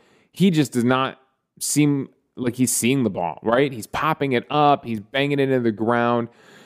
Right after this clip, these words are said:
striking out. It's, he's not even getting hard hits anymore. His O P S is down to three eighty-three. I don't know if Ernie Clement or Owen Miller is ready, you know, it, it's time. It is time for something else,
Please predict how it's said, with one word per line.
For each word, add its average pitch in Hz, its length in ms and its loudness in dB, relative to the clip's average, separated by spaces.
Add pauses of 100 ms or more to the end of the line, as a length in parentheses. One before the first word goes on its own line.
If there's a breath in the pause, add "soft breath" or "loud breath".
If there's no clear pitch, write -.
(180 soft breath)
striking 165 580 4
out. 120 320 0
It's, - 240 -6
he's 156 260 2
not 175 280 2
even 135 200 0
getting 127 240 2
hard 117 320 0
hits 113 240 0
anymore. 113 600 0
His 135 260 -2
O 175 140 8
P 151 240 2
S 131 140 0
is 113 100 -4
down 120 160 0
to 113 80 0
three 113 380 2
eighty-three. 107 720 -2 (540 soft breath)
I 175 140 0
don't 190 220 6
know 170 180 8
if 143 180 6
Ernie 127 220 2
Clement 170 640 2
or 123 160 0
Owen 123 380 2
Miller 180 360 6
is 151 200 2
ready, 151 640 2 (360)
you 143 160 4
know, 147 360 4
it, 156 200 -4
it's 165 280 0
time. 104 500 -4
It 151 120 2
is 151 140 6
time 143 380 -2
for 135 160 -2
something 131 600 -2
else, 113 480 -2